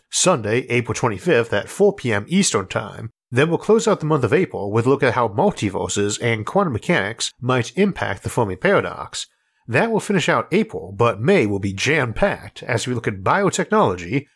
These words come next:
alien languages, laser pistols, lightsabers, arcologies, solar flares, and simultaneous evolution. If you want to know us when those and other episodes come out,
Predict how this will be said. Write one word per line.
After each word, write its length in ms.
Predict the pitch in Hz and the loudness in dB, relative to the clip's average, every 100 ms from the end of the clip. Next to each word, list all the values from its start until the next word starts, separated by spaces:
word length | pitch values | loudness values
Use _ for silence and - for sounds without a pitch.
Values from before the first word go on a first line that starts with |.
| - | 2
alien 440 | 185 208 147 104 | 6 6 4 0
languages, 680 | 147 190 101 - 104 156 - | 2 2 0 -2 -2 -2 -4
laser 380 | 110 170 247 139 | 0 4 4 2
pistols, 560 | - 104 - 151 196 - | 0 -6 -4 -6 -6 -2
lightsabers, 840 | 113 208 170 - 90 95 156 151 - | 0 0 -2 -6 -6 -6 -4 -4 0
arcologies, 960 | 127 113 - 220 170 104 90 160 - - - | 2 2 2 2 2 -2 -4 -6 -6 -8 -2
solar 440 | - 190 165 101 | 2 4 4 0
flares, 600 | - 208 220 98 120 127 - | 0 2 2 0 -2 -2 0
and 260 | 120 113 | 0 0
simultaneous 840 | - 160 160 117 202 127 92 113 | 0 0 0 2 2 0 -2 0
evolution. 600 | 117 98 117 175 - 98 - _ _ _ _ _ | 0 2 2 2 2 -4 -8 _ _ _ _ _
If 120 | 143 | 2
you 100 | 143 196 | 4 4
want 140 | 254 | 2
to 40 | |
know 120 | 185 165 | 2 0
us 120 | - | 0
when 160 | 113 | 0
those 300 | 104 113 113 | 4 4 4
and 80 | 104 | 2
other 180 | 107 101 | 2 2
episodes 340 | 95 - 95 | 2 -2 -2
come 160 | - 110 | -2 -2
out, 380 | 120 90 - | 0 -2 -6